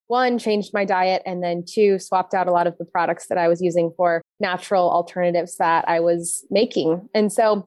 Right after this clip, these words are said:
I did this kind of out of a passion project. I started selling the products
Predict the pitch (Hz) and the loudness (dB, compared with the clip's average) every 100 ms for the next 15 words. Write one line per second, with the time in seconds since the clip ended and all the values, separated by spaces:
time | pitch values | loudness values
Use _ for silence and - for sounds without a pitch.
0 | - 220 254 254 254 247 233 208 180 175 | -4 0 2 0 -2 -4 -2 -2 -4 -10
1 | - - 202 196 - 247 254 254 254 320 | -16 -8 -4 -4 -2 -2 0 -2 0 -2
2 | 339 - - _ - 214 - 220 214 - | -2 -12 -20 _ -4 -2 0 0 0 0
3 | 208 208 208 208 214 202 202 196 - - | 2 2 0 -2 -2 0 0 -2 -6 -12